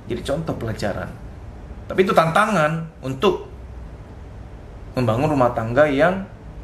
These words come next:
bahagia. Bisa, rumah tangga yang bahagia ada. Kamu jangan serem, jangan, "Wah, dengar begini malah takut nikah." Ada rumah tangga yang bahagia dengan syarat. Dari awal emang saling mencintai, mengalah, saling memaklumi, dan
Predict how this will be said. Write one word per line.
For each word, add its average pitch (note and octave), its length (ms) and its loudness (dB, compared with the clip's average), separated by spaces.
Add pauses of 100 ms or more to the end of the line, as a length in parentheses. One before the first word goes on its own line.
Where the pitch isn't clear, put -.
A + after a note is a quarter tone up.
(440)
bahagia. B2+ 560 4
Bisa, G3+ 480 6 (240)
rumah G#3+ 160 4
tangga G#3 240 4
yang G#3 160 2
bahagia A#3 480 6
ada. A#2+ 400 0
Kamu G3 240 -4
jangan A#2 240 -2
serem, F3 320 0
jangan, A#2 320 -2 (320)
"Wah, D#3+ 240 2 (160)
dengar A2+ 240 0
begini A#2 320 0
malah A#2 240 0
takut F#2 240 -4
nikah." B2 400 -6 (320)
Ada C4+ 400 6
rumah G#3+ 160 4
tangga G3+ 160 4
yang F#3 80 2
bahagia G3+ 320 4
dengan G#3 240 2
syarat. A#3+ 560 2 (400)
Dari D3 160 2
awal G#3+ 320 6
emang G#3+ 160 0
saling C3 160 0
mencintai, G#2+ 880 -4
mengalah, A2 720 2
saling G#2 320 -4
memaklumi, G2+ 560 -4
dan G#3 240 6